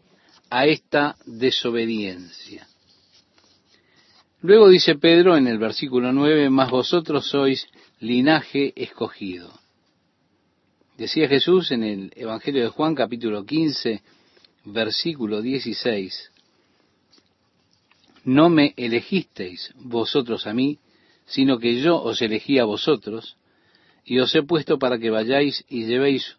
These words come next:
fruto, y vuestro fruto permanezca".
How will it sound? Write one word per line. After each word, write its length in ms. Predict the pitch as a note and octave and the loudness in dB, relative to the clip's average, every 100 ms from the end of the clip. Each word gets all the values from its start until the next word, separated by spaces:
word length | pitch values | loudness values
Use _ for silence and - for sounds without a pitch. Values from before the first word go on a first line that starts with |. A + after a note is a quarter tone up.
| _ | _
fruto, 600 | _ D#3 D#3+ A2+ - C3+ - _ _ _ _ | _ 0 0 0 -4 -6 -10 _ _ _ _
y 160 | - B2 | -4 -2
vuestro 420 | A2+ C#3 - D3+ | 2 0 0 -6
fruto 360 | - C3 B2+ A#2+ | -4 -4 -4 -6
permanezca". 640 | A2+ G#2 A2 G2+ _ - | -6 -6 -8 -10 _ -20